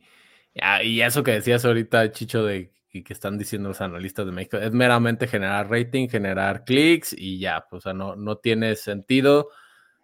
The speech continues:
Tienes a tu quarterback franquicia en, en, en el equipo, no hay por qué buscar más. Tienes a un suplente, Trey Lance, Cooper Rush, el que quieras de los dos, listo.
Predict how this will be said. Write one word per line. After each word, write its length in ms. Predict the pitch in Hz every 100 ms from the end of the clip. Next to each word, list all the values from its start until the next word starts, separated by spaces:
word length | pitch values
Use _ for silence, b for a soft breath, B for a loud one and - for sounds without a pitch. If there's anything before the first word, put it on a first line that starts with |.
| _ -
Tienes 420 | 127 131 135 127
a 320 | 120 113 110
tu 100 | -
quarterback 340 | 120 127 123 117
franquicia 1040 | 120 113 - - 127 123 131 127 127 120
en, 180 | 104 -
en, 240 | 104 101 98
en 240 | 104 101
el 160 | 101 101
equipo, 500 | 104 139 139 151 151
no 140 | 143 117
hay 80 |
por 200 | - 107 110
qué 100 | 110
buscar 380 | 101 - 117
más. 360 | 127 143 151 -
Tienes 320 | 120 117 110
a 80 | 107
un 140 | 107
suplente, 1080 | 104 107 - 131 143 143 156 156 156 156 151 _ _ _ _ -
Trey 180 | 107
Lance, 300 | 107 104 107
Cooper 240 | - 110 107
Rush, 340 | 104 107 113
el 100 | 101
que 120 | 90 92
quieras 340 | 110 107 101
de 100 | 98
los 180 | 95 95
dos, 340 | 107 127 135
listo. 460 | 98 107 101 92